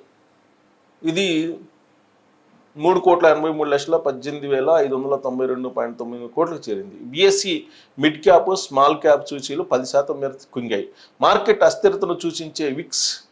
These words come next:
ఇండెక్స్ ఏకంగా యాభై ఏడు శాతం పెరిగింది. ఇదే మనం జేపీ మోర్గాన్ చెప్పిందే, ఇది కూడా చెప్తోంది. ఎందుకు మార్కెట్ పతనం అయిందని చెప్పుకుంటే, ట్రంప్ టారిఫ్ల దెబ్బతో స-, ప్రపంచవ్యాప్తంగా అనేక మార్కెట్లపై తీవ్ర ప్రభావం పడింది. సోమవారం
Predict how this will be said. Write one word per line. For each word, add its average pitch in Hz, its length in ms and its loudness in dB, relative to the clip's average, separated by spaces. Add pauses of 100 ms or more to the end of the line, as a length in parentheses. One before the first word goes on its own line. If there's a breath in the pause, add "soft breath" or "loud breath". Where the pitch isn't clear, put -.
(440)
ఇండెక్స్ 170 400 0
ఏకంగా 165 460 4
యాభై 156 540 4
ఏడు 151 340 -4
శాతం 147 360 -2
పెరిగింది. 113 380 -12
ఇదే 170 360 2 (400)
మనం 120 240 -4 (560)
జేపీ 160 260 -2
మోర్గాన్ 160 440 2
చెప్పిందే, 156 340 -4
ఇది 175 100 0
కూడా 170 160 2
చెప్తోంది. 104 400 -2 (1080)
ఎందుకు 220 760 4 (220)
మార్కెట్ 175 460 4
పతనం 156 300 4
అయిందని 143 400 0
చెప్పుకుంటే, 131 640 -2 (520 soft breath)
ట్రంప్ 214 340 2
టారిఫ్ల 175 460 4
దెబ్బతో 156 360 2
స-, 180 140 -6
ప్రపంచవ్యాప్తంగా 170 720 2
అనేక 143 220 0
మార్కెట్లపై 143 520 -2
తీవ్ర 147 240 -4
ప్రభావం 123 380 0
పడింది. 95 380 -10
సోమవారం 175 720 2